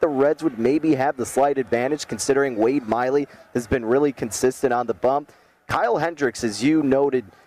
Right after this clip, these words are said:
in, with your, uh, newsletter and your write-up today, I mean, he's been one of the luckier pitchers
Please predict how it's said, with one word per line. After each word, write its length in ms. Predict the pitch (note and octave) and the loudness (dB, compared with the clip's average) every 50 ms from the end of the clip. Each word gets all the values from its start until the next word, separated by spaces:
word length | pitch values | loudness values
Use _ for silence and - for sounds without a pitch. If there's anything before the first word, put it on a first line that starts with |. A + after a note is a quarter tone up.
| _ - | _ -4
in, 340 | B2+ C#3+ C#3 B2+ C3 B2+ | -4 -4 -2 -4 -6 -2
with 160 | A2 C3+ A#2 G#2+ | 0 0 0 2
your, 160 | A2+ A2+ G#2 - - | 0 0 0 0 -2
uh, 160 | A2 A2 G#2+ | 0 0 0
newsletter 540 | A2 A2+ C3 C#3 C3+ A2 G#2 B2 B2 A2 A2+ | 0 0 0 0 0 0 0 0 0 0 -2
and 80 | A2 | -2
your 80 | G#2 G2 | -2 0
write-up 320 | F#2+ A#2 C3 C#3 C3 A#2 | 2 2 2 2 0 -2
today, 200 | - - G#2 A2 | -2 0 0 0
I 40 | A2 | 0
mean, 140 | A2+ A2 - | 0 -4 -4
he's 180 | B2+ F#3+ A3 - | -4 -6 -2 0
been 160 | B3+ B3+ G#3+ | 0 2 2
one 140 | G3 G3 G3 | 2 0 2
of 40 | |
the 80 | D#3+ D3+ | 0 -2
luckier 440 | A#2+ A2 C3 D#3 _ - B2+ A#2 - | 0 2 0 0 _ 0 -2 -2 0
pitchers 500 | - D3 C3+ C3 - C3+ A#2+ A2+ G2+ | 0 -2 -2 -2 0 0 0 0 -2